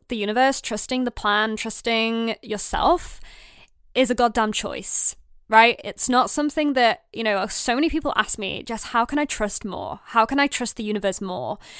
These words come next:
And, like, honestly, it's not s-, it's, it, it's something you either do or you don't do,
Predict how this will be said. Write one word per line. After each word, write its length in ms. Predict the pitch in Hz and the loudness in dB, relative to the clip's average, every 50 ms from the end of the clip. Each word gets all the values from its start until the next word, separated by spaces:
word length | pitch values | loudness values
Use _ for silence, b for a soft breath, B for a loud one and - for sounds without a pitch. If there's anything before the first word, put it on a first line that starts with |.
| B B B B | B B B B
And, 120 | B 262 269 | B 2 2
like, 200 | 269 262 - - | 2 2 2 0
honestly, 400 | 220 226 240 254 - - 320 320 | 0 0 0 0 -2 0 0 0
it's 180 | 294 - - 262 | 0 0 0 0
not 140 | 240 233 | 0 0
s-, 200 | - - - - - | 0 0 -2 -2 -2
it's, 340 | - 247 - - - - - _ - | -2 -2 -2 -2 -6 -8 -8 _ -8
it, 140 | - 240 - | -8 -6 -4
it's 160 | 254 240 - | -4 -2 0
something 300 | - - 226 220 - 285 | 0 0 -2 -2 -2 0
you 140 | 277 277 254 | 0 2 4
either 200 | 247 233 226 240 | 4 4 4 2
do 260 | 214 - 208 202 196 | 0 0 0 0 0
or 80 | 196 190 | 0 -2
you 120 | 185 180 | -4 -6
don't 300 | 196 - 170 185 180 - | -6 -6 -6 -6 -6 -8
do, 300 | - - - - - - | -10 -10 -10 -10 -14 -16